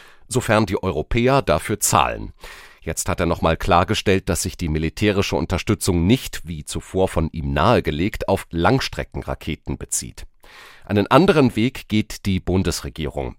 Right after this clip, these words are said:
Sie finanziert weitreichende Waffensysteme, die aus ukrainischer Produktion stammen.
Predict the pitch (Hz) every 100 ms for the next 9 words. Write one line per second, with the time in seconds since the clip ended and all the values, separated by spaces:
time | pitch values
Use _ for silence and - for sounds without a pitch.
0 | - 98 135 - - 120 104 - 147 -
1 | 76 92 131 113 107 113 87 87 90 120
2 | 104 107 - 123 131 104 101 95 92 -
3 | 113 - 101 - 139 135 - 85 - 82
4 | 87 - 80 67 - 71 52